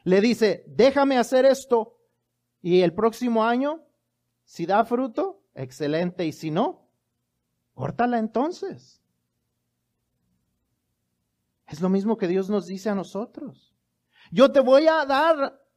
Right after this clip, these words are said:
te voy a dar todo lo que tú necesitas, pero tú tienes que responder. Tú tienes que hacer algo", y negarnos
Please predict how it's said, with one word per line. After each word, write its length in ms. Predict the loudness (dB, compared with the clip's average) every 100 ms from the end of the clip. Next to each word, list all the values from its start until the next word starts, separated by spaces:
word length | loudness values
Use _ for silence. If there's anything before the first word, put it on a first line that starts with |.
| _
te 80 | 2
voy 140 | 2
a 60 | 2
dar 200 | 0 0
todo 240 | 0 2
lo 120 | 0
que 120 | -2
tú 160 | -4 -2
necesitas, 720 | -4 -4 -6 -6 -4 -4 -4
pero 420 | -2 0 0 -4 _ _ _ -8
tú 180 | -6
tienes 320 | -4 -6 -6 -4
que 120 | -4
responder. 840 | -4 -8 -10 -8 -8 -8 -12 -16 _ _ _ _ _ _ _ _ _ _ _ _ _ _ -4
Tú 200 | -2 0
tienes 400 | -2 0 -4 -4
que 80 |
hacer 280 | -4 -2 -2
algo", 280 | 0 0 0
y 40 |
negarnos 720 | 0 2 2 0 0 -2 -4